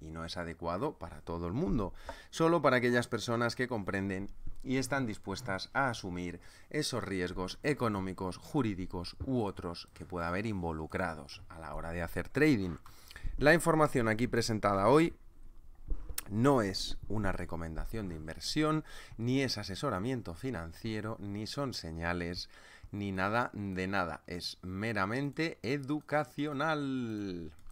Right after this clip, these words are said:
¿Cómo están mis queridos traders, mis queridos amigos de All Round the World?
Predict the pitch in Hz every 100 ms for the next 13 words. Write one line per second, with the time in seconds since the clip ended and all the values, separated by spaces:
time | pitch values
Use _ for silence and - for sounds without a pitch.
0 | - - - - - - - - - -
1 | - - - - - - - - - -
2 | 117 107 101 101 - - 117 113 113 120
3 | 139 139 - 117 107 123 117 113 - 113
4 | 110 107 110 104 117 131 - 101 104 101
5 | 98 92 98 98 90 - 120 110 98 113
6 | 120 107 90 117 160 180 156 117